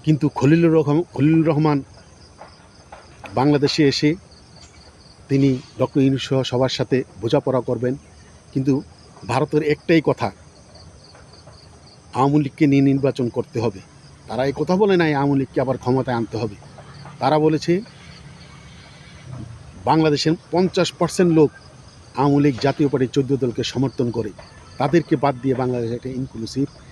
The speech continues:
নির্বাচন হতে পারে না। বঙ্গবন্ধু কন্যা শেখ হাসিনাকে ভারত দিয়ে দেবে,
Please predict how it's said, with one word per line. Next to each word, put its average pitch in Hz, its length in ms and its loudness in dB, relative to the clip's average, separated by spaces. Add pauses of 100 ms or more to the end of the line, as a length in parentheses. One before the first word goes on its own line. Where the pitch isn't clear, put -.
(220)
নির্বাচন 120 500 -2
হতে 117 340 -6
পারে 110 320 -6
না। 110 220 -6 (1900)
বঙ্গবন্ধু 170 460 2
কন্যা 170 220 2
শেখ 156 240 0
হাসিনাকে 160 480 2 (1400)
ভারত 147 300 0
দিয়ে 151 240 4
দেবে, 143 240 2